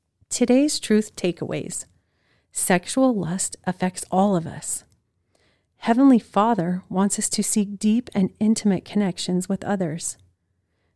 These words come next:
Satan takes God's truth and God's creations and distorts and twists them into something harmful.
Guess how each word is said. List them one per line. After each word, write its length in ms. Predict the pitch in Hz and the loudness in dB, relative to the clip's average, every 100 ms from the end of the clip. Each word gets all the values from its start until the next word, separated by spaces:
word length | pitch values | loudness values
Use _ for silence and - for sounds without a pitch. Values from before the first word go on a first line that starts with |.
| _ | _
Satan 680 | - - 208 233 185 170 180 _ | -6 0 2 2 2 2 -2 _
takes 320 | - 190 - | -6 -6 -6
God's 400 | - 160 175 - | -6 -4 -4 -6
truth 460 | - - 175 214 - - | -6 -4 -2 -4 -6 0
and 140 | 185 | 0
God's 260 | 180 185 - | 2 0 -4
creations 880 | - - 170 180 - 240 247 247 - _ _ _ - | -6 -4 -2 -2 -2 0 0 0 -6 _ _ _ -2
and 140 | 190 | 2
distorts 560 | 185 185 - 202 202 - | 2 2 0 0 0 2
and 160 | 214 175 | 0 0
twists 320 | - 180 - | -2 -4 -4
them 280 | - 220 220 | -2 -2 -2
into 240 | 180 - | -4 -4
something 520 | 180 - 165 180 - 170 | -4 -2 0 0 -2 -4
harmful. 680 | - 156 170 - - 175 | -4 -6 -6 -6 -10 -10